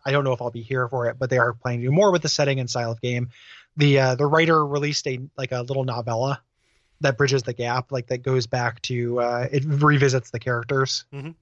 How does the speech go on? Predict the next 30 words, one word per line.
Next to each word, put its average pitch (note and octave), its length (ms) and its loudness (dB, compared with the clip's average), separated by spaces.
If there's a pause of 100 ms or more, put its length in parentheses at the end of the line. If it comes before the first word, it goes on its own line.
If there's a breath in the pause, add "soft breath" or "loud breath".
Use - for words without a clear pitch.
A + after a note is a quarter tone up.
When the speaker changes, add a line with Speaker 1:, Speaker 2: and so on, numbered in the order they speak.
(520)
Speaker 1:
um, A#2+ 440 0
like, B2 220 -8 (140)
you C3+ 80 0
know, A#2+ 80 2
a - 40 -2
hundred C3 280 0
years A#2+ 260 -4
or A#2+ 60 -2
something A#2+ 280 -4
after A#2+ 380 -2
the B2 140 -4
events A#2 320 0
of A#2+ 80 -2
this B2 140 -2
game. C3+ 320 0 (760)
Um, A#2 340 2
so F3 120 2
they, F3 180 4
they E3 180 4
are D#3 160 6
making, D3 400 -2
like, B2+ 160 -8
kind C3 160 -8
of A#2+ 60 -8
an A#2+ 80 -10
extended G#2+ 400 -12
universe G#2+ 680 -14
Speaker 2:
Right. A2 140 -8 (680)
Speaker 1:
for - 100 -18
this. - 320 -8